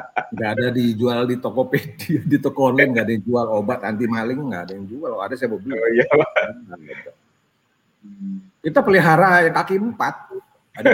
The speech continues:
Speaker 1: tujuh
Speaker 2: <laughs>
Speaker 1: ekor di sana. Iya.
Speaker 2: Oh.
Speaker 1: Saya dulu juga suka, suka, suka nge-, apa, nge-breed itu,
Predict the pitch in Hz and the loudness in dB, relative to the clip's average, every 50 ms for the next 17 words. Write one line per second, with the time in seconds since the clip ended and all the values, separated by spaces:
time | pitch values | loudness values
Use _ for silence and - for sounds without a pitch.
0 | - 135 233 185 139 135 - _ - 185 180 165 151 147 147 143 139 131 127 139 | 4 4 2 2 2 0 -2 _ -2 -2 -2 0 0 0 0 0 0 0 -2 -4
1 | 143 - - _ - 101 110 113 107 98 98 107 110 127 139 143 - _ - - | -6 -8 -12 _ -10 -6 -4 -4 -4 -4 -6 -8 -10 -12 -12 -14 -14 _ -16 -16
2 | _ _ _ _ _ _ _ _ _ _ _ _ _ _ _ _ _ - 110 139 | _ _ _ _ _ _ _ _ _ _ _ _ _ _ _ _ _ -4 2 2
3 | 165 151 151 156 185 175 165 - 165 147 156 143 - 156 147 - - 143 - 131 | 4 6 8 6 8 8 8 6 6 4 4 0 0 0 0 0 -4 -8 -10 -4
4 | - 143 135 120 117 - 127 127 135 135 123 135 135 127 123 120 120 113 - - | -2 -2 -2 -2 -4 -8 -4 -2 -2 0 2 4 4 4 4 2 0 0 0 -2
5 | 123 117 113 120 117 101 101 120 123 120 - 123 113 - - 127 120 | -2 0 0 -2 -4 -4 0 -2 -2 -2 -2 -8 -10 -8 -4 -4 -2